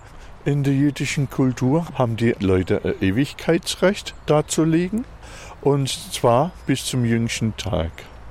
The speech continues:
Die Juden, die glauben immer an ihre leibliche Wiederauferstehung. Da haben sich ja die Christen ein bisschen davon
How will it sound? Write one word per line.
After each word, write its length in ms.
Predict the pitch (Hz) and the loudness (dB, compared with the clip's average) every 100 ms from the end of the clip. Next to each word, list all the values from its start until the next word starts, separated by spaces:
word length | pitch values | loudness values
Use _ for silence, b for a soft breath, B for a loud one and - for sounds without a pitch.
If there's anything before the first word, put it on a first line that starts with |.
| - - | -8 0
Die 280 | 131 127 117 | 2 4 4
Juden, 360 | 117 131 151 | 2 2 0
die 120 | 143 | 0
glauben 400 | 127 123 117 120 | 0 4 4 2
immer 320 | 113 110 113 107 | 0 -2 0 0
an 120 | 104 | 0
ihre 180 | 92 92 | 2 4
leibliche 680 | 92 107 - 151 - 151 | 4 4 0 -2 0 0
Wiederauferstehung. 1120 | 156 156 - 156 - - 151 - 160 170 196 - B B B B B - | 2 2 2 2 0 -4 -4 2 4 4 2 -4 B B B B B 2
Da 180 | 113 107 | 2 4
haben 160 | 117 | 0
sich 240 | 120 117 - | -2 -4 -2
ja 100 | 101 | -2
die 160 | 113 | -2
Christen 400 | - 123 120 113 | -2 -2 0 -2
ein 80 | 101 | -2
bisschen 400 | 107 104 104 98 | -2 -2 -2 0
davon 460 | - 98 107 98 95 | -2 0 0 0 -2